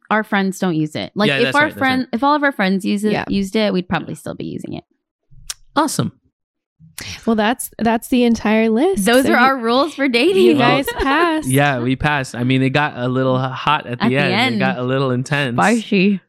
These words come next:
Speaker 2: But, uh, yeah.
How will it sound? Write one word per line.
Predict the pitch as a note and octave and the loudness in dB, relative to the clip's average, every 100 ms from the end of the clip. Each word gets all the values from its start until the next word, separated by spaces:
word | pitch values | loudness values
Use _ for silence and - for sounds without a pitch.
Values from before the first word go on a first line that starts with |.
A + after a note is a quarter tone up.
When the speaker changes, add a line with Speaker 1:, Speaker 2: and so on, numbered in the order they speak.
| _ | _
Speaker 2:
But, | A#2+ A#2+ A#2+ A#2 | -2 0 0 -2
uh, | A#2 A2+ A2 A2+ A#2 - - _ _ _ - - _ _ _ | -2 -2 -2 -2 -4 -10 -20 _ _ _ -20 -20 _ _ _
yeah. | - A#2+ D3 B2 | -2 2 2 0